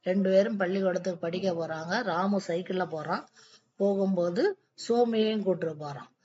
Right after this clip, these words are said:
தினசரி சோமுவை சைக்கிள்ல கூட்டிட்டு போகக்கூடிய ராமுவுக்கு, அவனுக்கு எக்ஸாம் இருக்குன்னு, நண்பர்களோடு படிக்கணும்னு ஒரு நாள் சோமுவை விட்டுட்டு சீக்கிரமா போயிட்டான்.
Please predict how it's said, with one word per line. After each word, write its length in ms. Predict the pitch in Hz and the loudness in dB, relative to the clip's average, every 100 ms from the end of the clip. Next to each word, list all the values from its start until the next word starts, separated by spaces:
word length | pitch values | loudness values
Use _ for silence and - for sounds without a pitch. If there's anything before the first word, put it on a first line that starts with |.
| _ _ - | _ _ 0
தினசரி 580 | 196 214 247 - 269 247 | 2 4 2 4 4 4
சோமுவை 520 | - 208 226 233 220 | 0 2 2 2 2
சைக்கிள்ல 420 | 196 196 196 202 180 | 4 2 2 0 0
கூட்டிட்டு 360 | - 196 202 | 0 -2 -2
போகக்கூடிய 440 | 180 185 180 170 165 160 151 | 0 0 0 0 -2 -4 -8
ராமுவுக்கு, 680 | 147 160 185 185 147 139 180 185 139 - - - - | -8 -6 -2 -4 -4 -4 -2 -2 -6 -18 -20 -20 -6
அவனுக்கு 380 | 180 190 196 208 | 0 0 2 0
எக்ஸாம் 460 | 170 170 196 220 202 | -2 -2 0 2 4
இருக்குன்னு, 400 | 185 165 175 196 | 2 0 -2 -2
நண்பர்களோடு 680 | 214 165 190 196 196 202 185 | -2 -2 -2 0 0 0 0
படிக்கணும்னு 640 | 165 165 170 175 208 180 | -4 -4 -4 -2 -2 -2
ஒரு 160 | 165 165 | -4 -8
நாள் 260 | 160 196 320 - - - - - | -4 -4 -4 -8 -20 -20 -20 -12
சோமுவை 420 | - 240 269 254 202 | 8 10 10 8 4
விட்டுட்டு 360 | 190 196 196 247 | 2 0 0 0
சீக்கிரமா 520 | - 214 208 196 185 | 0 0 2 0 -2
போயிட்டான். 440 | 156 151 143 - | -4 -8 -10 -16